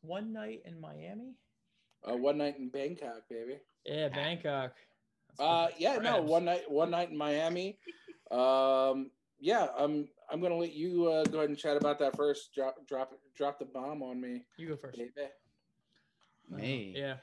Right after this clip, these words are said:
Speaker 3: All right.
Speaker 2: Yeah. He don't like to talk about the, the, the racially sensitive things first.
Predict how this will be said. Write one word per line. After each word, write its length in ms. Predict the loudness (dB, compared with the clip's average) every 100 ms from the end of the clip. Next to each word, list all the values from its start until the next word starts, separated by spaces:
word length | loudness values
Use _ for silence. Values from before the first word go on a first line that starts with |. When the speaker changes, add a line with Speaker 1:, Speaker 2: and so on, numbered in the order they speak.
| -14 -16 -12
Speaker 3:
All 80 | -8
right. 360 | -8 -8 -10 -12
Speaker 2:
Yeah. 120 | -18 -20 -20 -10
He 100 | 0
don't 180 | 2 2
like 160 | 0 -2
to 80 |
talk 280 | -2 -2 -2
about 320 | -4 -4 -4
the, 220 | -6 -8 -10 _ _ _ _ _ _ _ _
the, 260 | -2 -2 -4 -6
the 300 | -2 -2 -4 _ _
racially 520 | -6 -4 -4 -4 -6 -6
sensitive 500 | -6 -6 -6 -10 -6
things 300 | -6 -6 -8
first. 500 | -6 -6 -6 -10